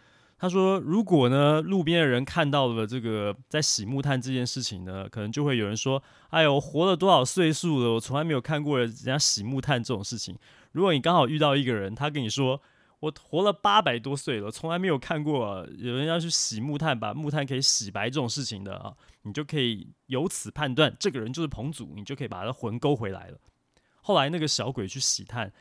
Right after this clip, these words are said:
还真的就遇到了一个人这么说，然后确定他是彭祖，就把他带回来。我小时候就觉得这个故事超荒谬，有够扯的。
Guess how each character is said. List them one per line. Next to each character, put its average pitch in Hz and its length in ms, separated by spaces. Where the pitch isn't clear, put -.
还 - 120
真 170 200
的 165 100
就 143 140
遇 147 100
到 131 200
了 104 100
一 117 80
个 117 100
人 98 160
这 123 100
么 107 80
说， 95 400
然 98 120
后 120 100
确 147 180
定 123 140
他 120 100
是 135 100
彭 101 260
祖， 95 120
就 101 120
把 95 80
他 92 60
带 110 140
回 - 220
来。 131 60
我 170 100
小 90 180
时 - 160
候 135 180
就 147 140
觉 107 140
得 120 60
这 139 100
个 123 60
故 127 140
事 120 160
超 110 280
荒 101 200
谬， 104 240
有 101 140
够 147 140
扯 - 280
的。 - 100